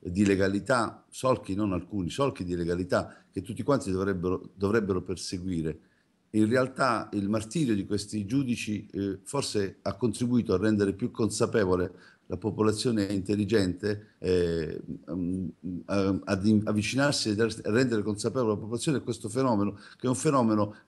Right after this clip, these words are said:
tenuto, eh, dalla, eh, informazione ufficiale, eh, quasi sempre tenuto nascosto, perlomeno nei particolari più importanti, mm, che credo sia importante, spero si possa fare il più presto, percorrere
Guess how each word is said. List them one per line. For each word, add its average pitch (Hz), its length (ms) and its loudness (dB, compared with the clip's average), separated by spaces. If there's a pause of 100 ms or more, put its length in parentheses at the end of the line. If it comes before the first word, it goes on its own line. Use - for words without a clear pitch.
tenuto, 107 640 2
eh, 92 280 -2
dalla, 95 580 0
eh, 90 380 0
informazione 104 680 0
ufficiale, 98 760 0 (300)
eh, 82 760 2
quasi 107 260 0
sempre 90 560 -2
tenuto 92 340 -4
nascosto, - 640 -6 (340)
perlomeno 143 360 4
nei 117 140 6
particolari 110 640 0
più 95 140 -6
importanti, 95 680 -2 (160)
mm, 95 160 -4
che 113 160 -4
credo 127 300 0
sia 107 220 0
importante, 107 600 -2
spero 110 340 2
si - 140 -4
possa - 300 -4
fare 92 280 0
il 82 40 -6
più 98 160 -14
presto, 107 440 -4 (280)
percorrere 107 840 0